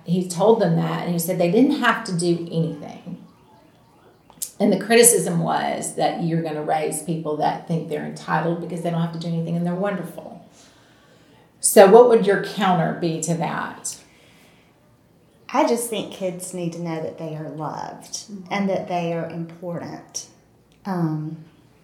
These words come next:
Speaker 3: Loving yourself and entitlement are two completely different things
Speaker 2: Mm-hmm.
Speaker 3: in my mind.
Speaker 1: You're exactly right.
Speaker 2: Mm-hmm.
Speaker 3: I mean, loving yourself comes from seeing yourself and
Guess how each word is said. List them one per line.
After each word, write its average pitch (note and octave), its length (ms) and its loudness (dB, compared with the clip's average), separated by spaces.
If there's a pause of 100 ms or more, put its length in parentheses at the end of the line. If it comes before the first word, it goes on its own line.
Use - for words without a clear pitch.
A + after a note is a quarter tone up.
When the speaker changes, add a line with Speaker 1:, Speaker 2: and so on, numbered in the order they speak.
(600)
Speaker 3:
Loving A3 520 8
yourself E3 440 0
and D#3+ 80 -10
entitlement E3 760 -8
are F3 100 -8
two E3+ 280 -10
completely E3+ 500 -8
different F3 320 -10
things F3 240 -6
Speaker 2:
Mm-hmm. E3+ 80 -6
Speaker 3:
in F3 100 -10
my F3 140 -12
mind. F#3 580 -18 (560)
Speaker 1:
You're G#3 220 12
exactly E3 420 2
right. D#3+ 320 -8
Speaker 2:
Mm-hmm. F#3+ 360 -10
Speaker 3:
I G3+ 40 -4
mean, F3+ 220 -2
loving F#3 400 0
yourself E3 840 0
comes E3 580 -2
from E3 540 -6
seeing D#3+ 500 -4
yourself D3+ 640 -6
and D3+ 500 -12